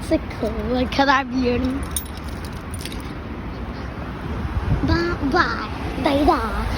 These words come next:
Bye, bye, bye. Bye, bye, bye. Merhabalar. Bir arkadaşım bana bir, bana bir arkadaşım gelecek arkadaşlar. Şu an görüyoruz. Tan, tan,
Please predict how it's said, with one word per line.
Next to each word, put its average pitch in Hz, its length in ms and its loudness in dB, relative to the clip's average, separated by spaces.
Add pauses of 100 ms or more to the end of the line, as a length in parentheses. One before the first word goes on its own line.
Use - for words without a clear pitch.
(200)
Bye, 359 340 2 (300)
bye, 453 180 2 (180)
bye. 466 300 6 (1300)
Bye, 277 280 0
bye, 349 260 2
bye. 294 680 4 (800)
Merhabalar. 285 400 6 (880)
Bir 285 40 2
arkadaşım 277 640 4
bana 269 200 6
bir, 277 160 6 (1700)
bana 285 180 2
bir 302 60 8
arkadaşım 277 560 4
gelecek 220 300 0
arkadaşlar. 214 500 -4 (680)
Şu 254 80 -2
an 240 180 0
görüyoruz. 214 640 -2 (960)
Tan, 247 120 0 (240)
tan, 285 240 4